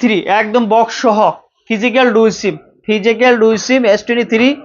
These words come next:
হান্ড্রেড পার্সেন্টই ফ্রেশ কন্ডিশন, কোনো ধরনের চুল পরিমাণ স্পট নাই, দাগ নাই। এই প্রোডাক্টটা নিতে পারেন, ফিজিক্যাল ডুয়াল সিম আট একশো আঠাশ। এটা হচ্ছে গিয়ে আপনার চুয়ান্ন হাজার টাকা, মাত্র চুয়ান্ন হাজার টাকায়, মানে এরকম কন্ডিশনের মাল খুবই রেয়ার পাওয়া যায় না, এটা কিন্তু ফিজিক্যাল ডুয়াল সিম। তারপরে দেখা হচ্ছে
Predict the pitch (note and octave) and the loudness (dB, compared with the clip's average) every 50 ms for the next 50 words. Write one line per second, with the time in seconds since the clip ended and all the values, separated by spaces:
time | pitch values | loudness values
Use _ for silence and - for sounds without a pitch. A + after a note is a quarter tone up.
0 | - - - - _ _ _ - G3 G3+ A3 B3 A3+ A#3+ B3+ B3 - - B3+ B3+ | -20 -20 -20 -20 _ _ _ -4 -2 0 0 0 0 0 -2 -2 0 0 0 0
1 | C4 A#3+ - A3 G#3 - - A3 G#3+ G#3 G#3 - G3+ D3+ D#3 - G#3+ A3 A3 G#3+ | 0 0 0 -2 -2 0 0 -2 -2 -2 -2 -4 -4 -6 -4 -4 -2 -2 0 2
2 | A#3 A3+ A#3 A#3 A#3 - B3+ B3+ A#3 A3 A#3+ A#3 A#3 A3+ A3+ G#3+ - - - A3 | 2 2 2 0 0 0 -2 -2 0 0 2 2 4 2 2 0 -2 -6 -2 -2
3 | A3 G#3 G3+ A#3 A#3 G#3+ F#3+ G3 F#3+ F3+ F#3+ A3 C4 F4+ - - _ _ _ _ | -2 0 2 0 0 2 2 0 -2 0 0 0 0 0 -2 -8 _ _ _ _
4 | - F#3+ G#3 G#3+ A3 A3+ A3+ A#3 A3 A#3+ A#3+ A3 A3 G#3+ B3+ B3 G#3+ A3+ A3+ C4 | -4 -2 -2 0 0 0 0 0 0 0 0 0 2 2 2 2 4 2 2 2
5 | C#4+ C4 - A#3+ G3+ G#3+ A3 A3 B3 A3+ G#3 G#3+ G#3+ G#3 - C4+ B3+ A#3 G3 G3 | 0 -2 -4 -4 -4 -2 0 0 0 0 2 0 -2 -2 -4 -4 -2 0 0 0
6 | G#3+ G3 - - G#3 F#3+ F3+ E3+ - - - _ _ _ _ _ - F#3+ G3 A3 | 0 -2 0 0 0 0 0 -2 -4 -6 -20 _ _ _ _ _ -4 0 2 2
7 | A3 A3 - B3 A#3 B3+ A#3 A3 A3 B3 C4 B3+ B3+ - C4+ C#4 C#4 C#4 C#4 C#4 | 2 2 0 0 0 2 0 0 0 -2 -4 -4 -4 -4 0 2 2 2 2 2
8 | C4+ B3 A3 A3 F3 G#3+ E3 F3 F3 F#3+ F#3+ - - - C4+ C4 - C#4 C4 B3+ | 0 2 0 0 -2 -2 -4 -2 -2 -2 -4 -4 -4 -4 -4 -2 0 0 0 0
9 | A#3+ A#3+ A#3 G#3 G#3 G3 G#3+ G#3 G#3 C4 D4+ E4 - - - _ _ - - F#3+ | 2 2 2 2 2 0 -2 -2 0 0 -2 -2 -4 -10 -20 _ _ -8 -4 -2
10 | G3 G#3+ A3+ A#3 A#3+ B3+ A3+ C4+ C4+ B3+ C4+ C4+ C4+ B3 - - B3+ C4 C4 A#3 | 0 2 4 2 2 2 0 -2 -2 0 0 0 0 -2 -4 -4 -2 -2 0 2
11 | G#3 G#3+ A#3 C4 D#4+ - - - - - B3+ C4 C#4 B3+ A3 A3 A3 G3 F#3+ F3+ | 2 2 2 2 0 -2 -8 -16 -6 -4 -2 0 2 2 2 2 2 0 0 0
12 | G3+ G3+ G#3 G#3 G3 G3+ F3+ D#3 D3 - - - F#3 G#3+ G#3+ A#3+ B3 G#3+ G#3+ A3+ | 0 2 2 2 2 0 -2 -4 -6 -12 -8 -6 -4 -2 -2 -2 -4 -4 -4 -4
13 | G#3+ A3+ A3 A#3+ A3 G#3+ G3+ G3 F#3 - - F3 D#3 - _ _ - - B3 A3 | -4 -2 0 0 0 2 0 -2 -2 -4 -8 -10 -10 -10 _ _ -20 -20 -20 -20
14 | G#3 - - _ _ - - - G#3+ G#3+ G3+ A3 B3 B3 B3 B3+ A#3+ C4 C4 B3+ | -20 -20 -20 _ _ -12 -6 -4 -2 -2 0 2 2 2 2 2 2 2 0 0
15 | C4 | 0